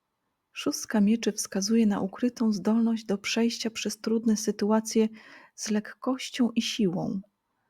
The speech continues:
Twoją ukrytą mocą jest umiejętność przyjęcia transformacji i zmiany. Pomimo trudności jesteś w stanie odnaleźć światło na końcu tunelu.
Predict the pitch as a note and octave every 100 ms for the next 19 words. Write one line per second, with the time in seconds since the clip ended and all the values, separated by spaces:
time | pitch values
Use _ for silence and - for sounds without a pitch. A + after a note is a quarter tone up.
0 | _ _ _ - G#3+ G#3 - G3 A#3+ A#3+
1 | G#3 G#3 A#3 - G#3 G3+ - - - G#3
2 | G3+ G3+ G3+ F#3+ F#3 F3 F3 F#3+ - -
3 | F#3+ F#3+ G3+ G3+ - G3+ F#3+ - G3+ G#3
4 | G#3 - E3 F#3 F#3 E3 E3 - - _
5 | _ _ _ _ _ _ _ - G3+ G#3
6 | G3+ G3 G3 G#3 A3 A3 - F#3 B3 C4
7 | A#3 A3 - - - B3 A3+ - G#3 G#3+
8 | G#3+ G3 - - G3+ G3 F3+ F#3 F3+ F3+
9 | F3+ - - F3+ D#3+ D#3+ F#3+